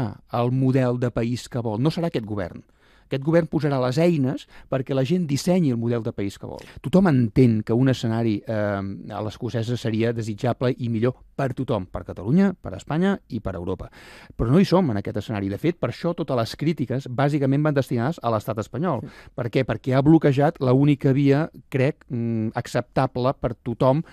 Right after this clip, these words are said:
Speaker 1: d'antuvi. Dit això, com que tot això no s'ha produït, eh, a Europa prima el principi democràtic.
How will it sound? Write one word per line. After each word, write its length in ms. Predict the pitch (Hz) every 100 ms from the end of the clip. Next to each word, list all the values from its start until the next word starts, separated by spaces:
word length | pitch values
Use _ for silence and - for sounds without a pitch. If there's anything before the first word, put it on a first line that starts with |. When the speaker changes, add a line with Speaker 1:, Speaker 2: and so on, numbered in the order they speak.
| -
Speaker 1:
d'antuvi. 640 | 131 127 120 - 107 - - - - - -
Dit 240 | 120 202
això, 300 | 220 - 107 - _ _
com 220 | - 131
que 100 | 131
tot 140 | 127 247
això 220 | 220 175
no 160 | 151 131
s'ha 180 | 135 117
produït, 520 | 120 113 104 90 - - - -
eh, 300 | - 127 123
a 80 | 120 117
Europa 420 | 123 156 - 180
prima 400 | - 139 143 160 -
el 140 | 127
principi 400 | 131 123 131 175
democràtic. 540 | 160 107 104 113 76